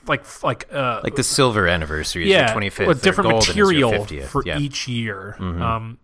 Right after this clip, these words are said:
Speaker 1: and I think it's for every year, but we have, um, it goes, we have it numbered up to fifteen, and then we start skipping,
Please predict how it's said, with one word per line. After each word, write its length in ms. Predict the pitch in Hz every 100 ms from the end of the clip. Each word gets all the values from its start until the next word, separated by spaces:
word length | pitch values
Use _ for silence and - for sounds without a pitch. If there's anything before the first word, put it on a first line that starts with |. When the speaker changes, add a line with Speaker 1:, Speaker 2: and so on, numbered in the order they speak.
| -
Speaker 1:
and 160 | 151 139
I 100 | 143
think 180 | - 302
it's 120 | 392
for 160 | - 139
every 260 | 143 147 123
year, 320 | 127 143 113
but 260 | 104 123 127
we 180 | 147 139
have, 520 | - 135 127 123 - - - - - - -
um, 320 | 120 117 120 -
it 80 |
goes, 240 | 131 185 -
we 260 | 156 156 170
have 140 | 175
it 100 | 190
numbered 280 | 147 156 151
up 120 | 151
to 100 | - 135
fifteen, 520 | - - - 147 160
and 80 | 135
then 140 | 123
we 100 | 117
start 280 | - 135 123
skipping, 680 | - 131 120 120 110 110